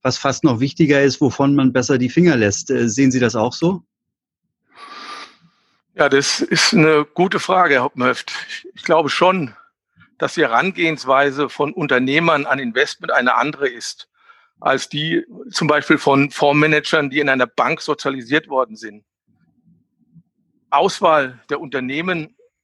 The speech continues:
Speaker 2: wird sicherlich durch die Biografie der Entscheider bestimmt und auch der Circle of Competence ist verschieden.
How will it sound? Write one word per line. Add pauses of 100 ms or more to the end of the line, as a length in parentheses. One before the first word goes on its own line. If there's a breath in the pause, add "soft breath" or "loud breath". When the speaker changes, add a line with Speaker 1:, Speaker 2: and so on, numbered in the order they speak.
(100)
Speaker 2:
wird
sicherlich
durch
die
Biografie
der
Entscheider
bestimmt
und
auch
der
Circle
of
Competence
ist
verschieden.